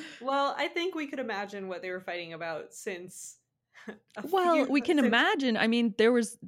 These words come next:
Speaker 2: lots of potential stories. There was, like, oh, Jay-Z kissed his mistress that night, or, like, it,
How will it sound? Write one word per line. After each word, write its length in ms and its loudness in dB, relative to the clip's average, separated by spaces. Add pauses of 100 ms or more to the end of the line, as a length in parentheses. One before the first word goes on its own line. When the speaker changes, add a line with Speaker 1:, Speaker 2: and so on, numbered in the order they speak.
Speaker 2:
lots 560 2
of 180 0
potential 380 -4
stories. 400 -6
There 100 -2
was, 120 -4
like, 240 -2
oh, 400 2 (240)
Jay-Z 340 0
kissed 340 -4
his 160 -6
mistress 540 0
that 300 0
night, 720 0 (340)
or, 220 2
like, 380 -2 (580)
it, 160 -2